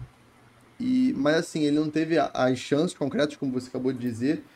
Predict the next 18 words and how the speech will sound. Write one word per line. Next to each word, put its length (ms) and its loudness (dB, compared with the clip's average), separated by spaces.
e 100 8
do 140 8
outro 200 2
lado 260 2
o 40 -4
Griezmann 440 -2
assumiu 400 -4
uma, 600 -4
uma 200 -2
posição 520 0
de 120 -6
protagonismo 640 0
impressionante, 640 0
né, 140 2
Vini? 260 0
A 40 2
gente 300 -6
viu, 420 0